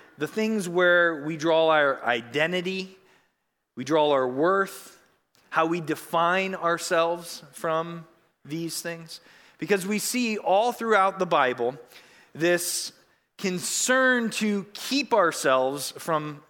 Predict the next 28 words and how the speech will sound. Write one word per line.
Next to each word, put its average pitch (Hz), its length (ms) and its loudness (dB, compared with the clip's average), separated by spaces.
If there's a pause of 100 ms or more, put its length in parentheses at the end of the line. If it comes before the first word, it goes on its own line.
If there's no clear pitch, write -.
(160)
gods 123 680 2 (320)
and 147 180 -6
other 135 360 2
idols. 127 480 -2
We 175 100 -4
see 240 280 2
it 202 120 2
early 208 380 4
on 190 180 4
in 180 140 -4
Scripture, - 480 -6 (480)
in 165 200 -4
God's 175 400 4
top 180 360 0
ten, 160 320 -2
the 139 80 -4
Ten 175 300 -4
Commandments, 143 500 -4
in 147 180 -6
Exodus 175 540 -2
twenty-three. 175 1300 -6
It 131 60 -6
says, 175 260 0
"You 208 140 -2
shall 208 240 2
have 185 320 2
no 185 240 4
other 175 480 2